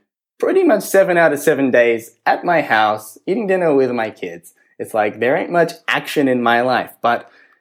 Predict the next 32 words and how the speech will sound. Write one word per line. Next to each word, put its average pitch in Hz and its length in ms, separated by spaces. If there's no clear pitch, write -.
I 170 260
tell 175 260
stories 160 500
about 143 300
the 139 80
time 147 460
that 131 340
my 131 180
son 151 340
dropped 127 240
a 120 40
piece 139 280
of 117 60
meat 139 220
on 127 100
the 120 60
floor 127 480
and 123 120
my 120 140
daughter, 127 600
baby 131 240
daughter, 131 260
picks - 320
it 139 80
up 120 340
and, 113 140
like, 110 160
starts 123 340
eating 120 280
it. 92 240
And 131 140
they, 123 260